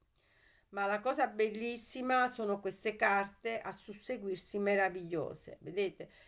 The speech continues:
La carta del proprio matrimonio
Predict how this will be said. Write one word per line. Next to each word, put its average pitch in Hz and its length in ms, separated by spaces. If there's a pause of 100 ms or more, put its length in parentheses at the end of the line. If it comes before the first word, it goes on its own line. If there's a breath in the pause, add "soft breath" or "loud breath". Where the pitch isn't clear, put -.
(100)
La 185 120
carta 220 460
del 196 360 (320 loud breath)
proprio 208 500 (160)
matrimonio 214 1400